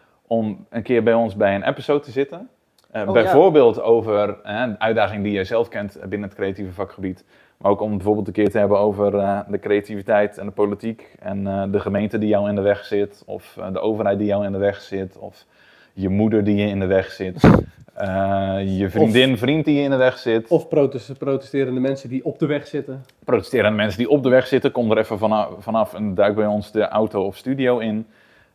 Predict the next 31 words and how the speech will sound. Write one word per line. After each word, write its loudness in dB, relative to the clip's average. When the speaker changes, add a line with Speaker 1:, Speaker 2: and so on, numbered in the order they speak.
Speaker 1:
Ehm, 0
moet -2
je 2
je 6
weg 4
nog -4
vinden? -2
Ehm, -2
sluit 2
bij 4
ons 2
aan. -2
Eh, -4
eh, -4
drop 0
een 4
like 6
in -2
de -2
comments. -4
Speaker 3:
Ben -2
je 4
de -2
weg -4
kwijt -6
en -14
zo, -8
dan -6
gewoon -4
Speaker 1:
Precies. -4
Speaker 3:
aanbellen -2